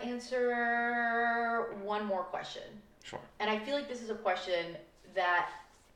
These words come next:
Speaker 1: a lot of girls, I know that me and my friends have talked about this. I know the answer, I think I know the answer, but let's let Jamie fucking confirm it. Do guys talk about girls in their free time?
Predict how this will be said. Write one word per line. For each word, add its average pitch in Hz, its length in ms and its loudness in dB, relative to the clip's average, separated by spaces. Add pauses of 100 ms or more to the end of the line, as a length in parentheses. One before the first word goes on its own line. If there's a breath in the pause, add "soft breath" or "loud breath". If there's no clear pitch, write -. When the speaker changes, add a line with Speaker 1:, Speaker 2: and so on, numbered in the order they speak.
(200)
Speaker 1:
a 208 40 2
lot 175 340 0
of 165 140 -6
girls, 160 480 -6 (380)
I 214 160 8
know 247 160 2
that - 420 2
me 190 200 -4
and 175 80 -6
my 160 180 0
friends 143 220 0
have - 120 -10
talked - 240 -10
about - 240 -12
this. - 220 -12 (600)
I 220 260 6 (380)
know 196 200 8
the 294 260 0
answer, 294 240 2
I - 80 2
think 269 240 -2
I 285 60 8
know 269 140 4
the 240 180 -2
answer, 233 320 2
but 190 120 2
let's - 220 4
let - 240 2
Jamie 175 520 -6
fucking 156 260 0
confirm - 400 -8
it. - 100 -12 (480)
Do 247 100 -8
guys 320 360 6 (100)
talk 240 200 6
about 240 260 2
girls 190 240 2
in 220 80 -4
their 208 120 -4
free 156 280 -12 (100)
time? - 300 -12